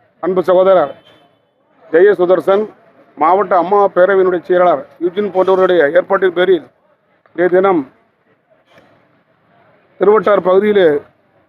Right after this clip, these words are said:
வீதி வீதியாக நம்முடைய பொதுச்செயலாளர் அண்ணன் புரட்சி தமிழர் எடப்பாடியாருடைய உத்தரவின் பேரிலே திமுக ஆட்சிக்கு வர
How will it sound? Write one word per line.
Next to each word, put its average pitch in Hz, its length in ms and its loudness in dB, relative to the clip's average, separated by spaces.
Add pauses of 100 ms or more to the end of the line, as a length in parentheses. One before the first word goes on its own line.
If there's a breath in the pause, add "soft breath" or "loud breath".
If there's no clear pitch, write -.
வீதி 214 300 -2
வீதியாக 190 360 2 (920)
நம்முடைய 175 320 0
பொதுச்செயலாளர் 185 500 0 (840)
அண்ணன் 180 300 2 (360)
புரட்சி 190 280 -4
தமிழர் 190 320 0
எடப்பாடியாருடைய 190 580 0 (760)
உத்தரவின் 208 460 0
பேரிலே 196 320 2 (3250)
திமுக 214 440 0 (1700)
ஆட்சிக்கு 202 480 -2
வர 202 100 0